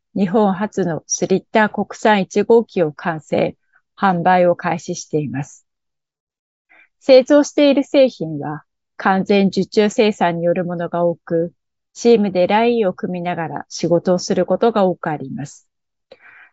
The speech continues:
ライン作業以外では繰り返しの作業が多くあり、障害者社員の中には自分のペースで取り組める作業が得意で、力を発揮しているようです。従業員は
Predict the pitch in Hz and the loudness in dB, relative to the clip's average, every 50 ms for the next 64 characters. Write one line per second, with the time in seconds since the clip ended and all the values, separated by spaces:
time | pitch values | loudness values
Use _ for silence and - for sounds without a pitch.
0 | _ - - 214 220 226 240 240 240 220 - 254 240 208 240 226 226 233 233 220 | _ 0 2 4 6 6 6 4 4 2 2 0 0 2 4 4 4 4 4 2
1 | 220 202 180 170 - 165 151 156 151 151 151 - _ _ _ _ _ - - 214 | 2 0 0 0 -2 -4 -4 -4 -6 -8 -10 -14 _ _ _ _ _ -6 -4 -2
2 | 196 202 - - 208 202 214 208 - - 208 196 196 - - 208 196 - 202 180 | -2 -2 0 0 0 0 0 -2 -4 -6 -6 -6 -4 -2 -2 -2 -2 0 0 0
3 | 170 - 185 185 190 175 - - 170 160 156 151 147 147 143 147 _ _ _ _ | 0 0 0 -2 -2 -2 -6 -8 -10 -8 -8 -8 -10 -10 -10 -12 _ _ _ _
4 | _ _ _ _ _ _ - - - 247 247 233 269 269 262 - 269 247 - 269 | _ _ _ _ _ _ -8 0 2 2 4 6 4 2 4 0 -2 0 2 2
5 | 254 262 240 208 185 165 165 170 - - 190 - 156 151 147 151 156 156 _ _ | 4 4 2 0 -2 -2 -4 -6 -6 -6 -8 -8 -6 -6 -6 -6 -6 -8 _ _
6 | _ _ - - 185 151 185 185 185 196 196 190 - 233 208 208 - - 190 185 | _ _ -6 -4 -2 2 2 2 4 2 2 2 2 2 0 0 0 -2 -4 -4
7 | - 190 - 170 - - 208 202 214 - 226 214 - - 196 185 175 185 185 175 | -2 -4 -4 -4 -2 -2 -2 0 2 2 2 2 0 0 -2 -2 0 0 -2 -2
8 | - 175 175 - 185 165 - - 185 180 170 - 151 156 160 165 - _ _ _ | -2 -4 -8 -8 -10 -12 -6 -4 -4 -4 -2 -4 -4 -6 -6 -8 -10 _ _ _
9 | _ _ _ - - - - 202 190 190 196 185 - 160 151 - _ - 185 180 | _ _ _ -20 -10 -4 -2 0 2 2 0 -2 -4 -8 -10 -8 _ -8 -8 -8
10 | - - - 196 190 190 190 190 185 175 160 147 - - - 147 - - - _ | -6 -2 0 2 2 2 2 2 2 2 2 0 -4 -8 -12 -12 -14 -20 -20 _
11 | _ _ _ _ _ _ _ _ _ _ _ _ _ _ _ _ - - 226 233 | _ _ _ _ _ _ _ _ _ _ _ _ _ _ _ _ -2 2 4 4
12 | 226 208 240 240 233 226 208 170 156 151 143 151 151 | 6 6 8 8 8 8 6 4 2 0 -2 -4 -6